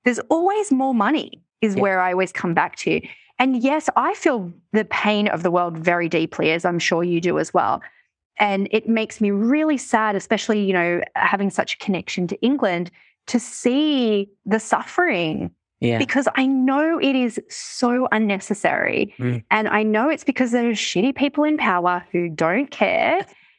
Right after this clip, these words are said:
Speaker 1: And so we can get caught up in that, and we can be so empathetic that we lie down with them
Speaker 2: Yeah.
Speaker 1: instead of going, "Hang on, I've got some energy, I've got some skills, I've got opportunity,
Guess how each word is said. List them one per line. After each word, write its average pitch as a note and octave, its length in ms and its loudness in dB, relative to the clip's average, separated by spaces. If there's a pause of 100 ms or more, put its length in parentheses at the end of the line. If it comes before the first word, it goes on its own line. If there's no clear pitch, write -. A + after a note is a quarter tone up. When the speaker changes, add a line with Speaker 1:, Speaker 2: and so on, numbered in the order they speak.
(380)
Speaker 1:
And B3 240 2
so B3 220 2
we A#3+ 120 0
can C4 200 0
get C4 200 0 (220)
caught E4+ 440 0
up E4+ 280 0
in E4+ 160 2
that, F#3+ 480 0 (380)
and B3 160 2
we A#3+ 100 0
can A#3 260 0
be A3+ 120 2
so C4 380 0
empathetic A3 720 -2
that G3+ 160 0
we G3+ 160 2
lie G3 320 2
down F#3 360 0
with G3+ 220 -2
them C4 380 0 (120)
Speaker 2:
Yeah. D#3 220 0 (240)
Speaker 1:
instead A#3+ 360 0
of A#3 200 -4
going, A3+ 560 2 (380)
"Hang D4 260 0
on, G#3 180 0 (220)
I've C4 340 0
got C4+ 200 0 (340)
some - 260 -2
energy, A#3 420 2
I've - 160 0
got - 140 -4
some F3 140 -2
skills, G#3 600 0
I've F3 160 2
got - 200 0
opportunity, C#4 800 0